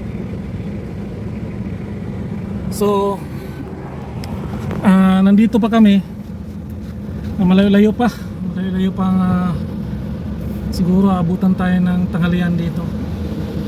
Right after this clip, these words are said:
Mga alauna. Sana naman maaga na yung alauna. At makapag, ah, gasolina na tayo, ano? Kahit papaano, makakasave tayo,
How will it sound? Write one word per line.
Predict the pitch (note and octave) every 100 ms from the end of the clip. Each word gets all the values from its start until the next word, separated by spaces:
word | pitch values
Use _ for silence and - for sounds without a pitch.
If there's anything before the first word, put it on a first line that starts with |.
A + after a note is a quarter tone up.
| E3 E3+
Mga | E3+ E3+ E3 E3 E3 E3
alauna. | E3+ E3 E3 D#3 - - - - - - - - - - - - -
Sana | F3 E3+ F3
naman | F3 F3
maaga | E3+ E3 E3 E3
na | E3+
yung | E3 E3
alauna. | E3 E3 D#3+ D#3 D3 - - - - - - - - - - G3+ G3
At | D#3+ D#3+ D#3 -
makapag, | D#3 E3 - D#3+ D#3
ah, | D#3 D#3+ D#3
gasolina | D#3+ F#3 F#3+ G3
na | F#3
tayo, | G3 G3+ A#3 G3+
ano? | A#3+ - - - - - - - - - -
Kahit | F#3
papaano, | - G#3 G#3 G#3
makakasave | F#3 F3+ F#3 - F#3+ -
tayo, | F#3 F#3+